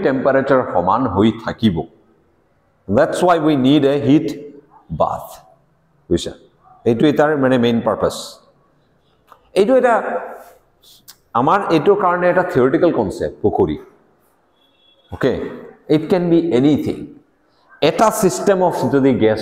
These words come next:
ধৰা, যে তুমি ধৰিছা, অ'কে, এই full ৰুমটো আমাৰ গেছে ভৰা, তুমি এটা particle ল'ব পাৰা, particular এটা particle, তাক ধৰিবা তোমাৰ চিষ্টেম, আৰু বাকী full ৰুমটো heat bath, তেনেকুৱা হ'ব।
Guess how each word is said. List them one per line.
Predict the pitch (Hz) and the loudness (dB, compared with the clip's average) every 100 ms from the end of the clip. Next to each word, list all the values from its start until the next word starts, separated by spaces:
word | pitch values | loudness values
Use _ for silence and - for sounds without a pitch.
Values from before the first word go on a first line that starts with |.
| - | -4
ধৰা, | 104 82 - - - _ _ _ - | -2 -2 -4 -14 -20 _ _ _ -4
যে | 113 | 0
তুমি | 139 147 135 | 2 2 2
ধৰিছা, | 131 120 120 | 2 2 0
অ'কে, | 104 104 82 98 | 2 -2 -2 -4
এই | 101 | 0
full | 156 165 151 120 | 0 2 0 2
ৰুমটো | 127 120 120 | 0 0 0
আমাৰ | 110 104 90 | 0 0 -2
গেছে | 90 98 - | 0 -2 -2
ভৰা, | 73 - _ _ _ _ _ _ _ | -8 -8 _ _ _ _ _ _ _
তুমি | 180 202 - 220 | 0 2 0 0
এটা | 262 247 240 | 0 0 2
particle | 214 190 180 175 131 | 2 2 0 2 2
ল'ব | 101 95 | 2 2
পাৰা, | 98 90 - - - | 2 0 -4 -12 -6
particular | 147 165 190 208 175 | -6 -2 2 4 2
এটা | 165 165 | 0 0
particle, | 131 107 117 147 139 - | 0 0 0 0 -4 -4
তাক | 202 202 160 | -2 -2 0
ধৰিবা | 165 165 156 160 | 2 4 2 2
তোমাৰ | 139 123 156 | 0 0 -4
চিষ্টেম, | 151 202 127 - - _ _ _ - | -2 -2 -2 -6 -20 _ _ _ -4
আৰু | 110 120 | 0 0
বাকী | 120 190 - | 2 0 2
full | 151 156 160 143 - 123 | 0 4 4 2 -2 0
ৰুমটো | 123 120 160 208 - - - - - _ _ _ _ _ - | 0 2 2 0 -2 -12 -16 -20 -20 _ _ _ _ _ -4
heat | 117 101 113 | -2 -2 -4
bath, | - - - - _ _ - | -6 -6 -18 -20 _ _ -4
তেনেকুৱা | 110 113 131 104 | 0 2 0 0
হ'ব। | 90 | -2